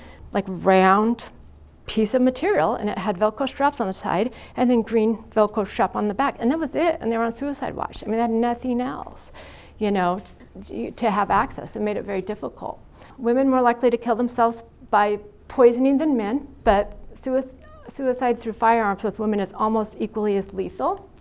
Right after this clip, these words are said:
And then men more likely to do it through firearms. Make sense, right? That's not a surprise to anyone.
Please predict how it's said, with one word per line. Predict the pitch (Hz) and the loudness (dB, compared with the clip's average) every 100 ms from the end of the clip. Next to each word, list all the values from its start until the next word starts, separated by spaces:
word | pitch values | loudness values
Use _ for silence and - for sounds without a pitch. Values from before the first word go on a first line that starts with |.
| - - - - - - | -20 -20 -20 -20 -18 -4
And | 233 226 | 0 2
then | 226 220 214 220 | 2 2 0 0
men | 214 196 202 | 2 2 0
more | 190 | 0
likely | 185 170 - | 0 -2 -6
to | 190 | -8
do | 180 175 | -6 -8
it | 165 | -8
through | - 170 | -10 -12
firearms. | 170 101 - - - - - - - - - | -10 -10 -10 -14 -18 -18 -20 -20 -20 -20 -12
Make | 233 | -10
sense, | - 285 285 - - - | -6 -6 -6 -12 -10 -2
right? | 233 | 0
That's | 233 214 | 2 0
not | 190 | -2
a | 175 | -6
surprise | - - - - | -8 -8 -10 -8
to | 151 | -10
anyone. | 180 156 151 | -10 -12 -14